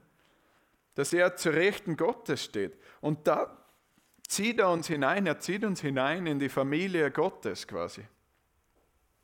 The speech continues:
Wir sind mehr als Überwinder. Wenn du glaubst, ich, äh, ich verliere sowieso, ich schaff's sowieso nicht, dann sicher, du hast ja recht, aus deiner eigenen Kraft wird's ja nicht so leicht sein.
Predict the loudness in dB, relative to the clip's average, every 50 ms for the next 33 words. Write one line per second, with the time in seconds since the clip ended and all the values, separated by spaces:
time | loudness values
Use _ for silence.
0 | _ _ _ _ _ _ _ _ -20 _ -20 -20 -20 -16 _ -8 -4 -2 0 2
1 | 2 2 2 4 4 6 6 6 4 2 0 0 0 2 2 2 2 2 2 2
2 | 0 0 0 0 -2 -4 -10 -20 -20 -20 -20 -8 -2 0 0 2 2 0 2 4
3 | 6 6 6 6 4 0 -6 -14 -14 -18 -20 -20 -20 _ -4 -2 -2 -2 0 2
4 | 2 4 6 8 8 6 6 4 2 0 0 -2 -4 -8 -12 -14 _ _ _ _
5 | _ _ _ -10 -4 0 0 2 4 4 4 4 4 4 4 4 4 4 4 2
6 | 2 2 2 2 2 2 2 4 4 4 4 2 0 -2 0 2 2 2 4 4
7 | 4 4 4 4 4 2 2 0 -2 -8 -20 -20 -20 _ _ _ _ _ _ _
8 | _ _ _ 2 4 4 4 2 0 -4 -6 -12 -20 -20 _ -8 -2 -2 -2 -2
9 | 0 -2 -2 0 2 4 4 4 4 2 2 2 4 4 2 2 0 0 -2 0
10 | 2 2 2 4 6 6 6 4 4 2 2 0 0 2 4 4 4 4 2 0
11 | -2 2 2 2 2 2 0 0 2 0 0 -2 -2 0 2 4 4 2 0 -2
12 | -4 -6 -6 -6